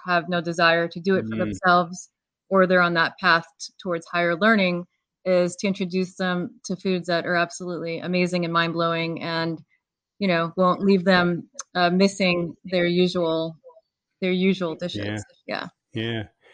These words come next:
Speaker 2: Yeah, because that doesn't work, right? You know, we can, we can discipline, discipline ourselves, deprive ourselves for only so long. I mean, we're all human, but if you're replacing foods with foods you love just as much, maybe even more so, it's, like, not even a sacrifice, right?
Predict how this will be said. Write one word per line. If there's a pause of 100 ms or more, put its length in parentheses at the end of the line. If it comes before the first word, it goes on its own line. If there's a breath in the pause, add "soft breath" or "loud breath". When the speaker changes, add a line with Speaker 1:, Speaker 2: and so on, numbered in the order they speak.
(100)
Speaker 2:
Yeah,
because
that
doesn't
work,
right?
You
know,
we
can, (100)
we
can
discipline,
discipline
ourselves,
deprive
ourselves
for
only
so
long.
I
mean,
we're
all
human, (360 soft breath)
but (420 soft breath)
if
you're
replacing
foods
with
foods
you
love
just
as
much,
maybe
even
more
so,
it's,
like,
not
even
a
sacrifice,
right?